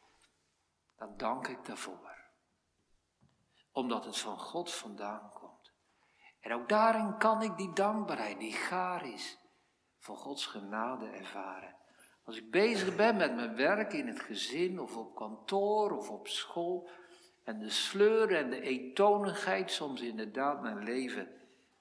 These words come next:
overdreigt, dreigt te nemen, dan kan ik toch dankbaar zijn, omdat ik alles wat ik krijg, ontvang van een goede God.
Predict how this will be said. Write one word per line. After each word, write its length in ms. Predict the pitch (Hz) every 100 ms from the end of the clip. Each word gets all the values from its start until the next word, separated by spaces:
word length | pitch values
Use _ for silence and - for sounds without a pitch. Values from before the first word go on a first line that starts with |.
| _
overdreigt, 880 | 156 160 143 127 120 123 127 123 113 - -
dreigt 380 | 120 110 -
te 100 | -
nemen, 420 | 104 104 101 95 92
dan 160 | 95
kan 220 | - 120
ik 100 | 117 - -
toch 340 | 202 185 139
dankbaar 500 | 151 160 180 123 107
zijn, 360 | - 95 95 95
omdat 280 | 98 101 98
ik 140 | 113 -
alles 600 | - 240 240 233 226 214
wat 220 | 202 202 190
ik 180 | 175
krijg, 540 | - - 92 92 - - _ _ _ _ _ _ _ _
ontvang 840 | - 104 104 - - 165 170 180 -
van 240 | 117 104
een 240 | 95 95 - _ _ _ _ _ _ _ _ _ _ _ _ _
goede 600 | - - 175 175 170 160
God. 460 | - - - -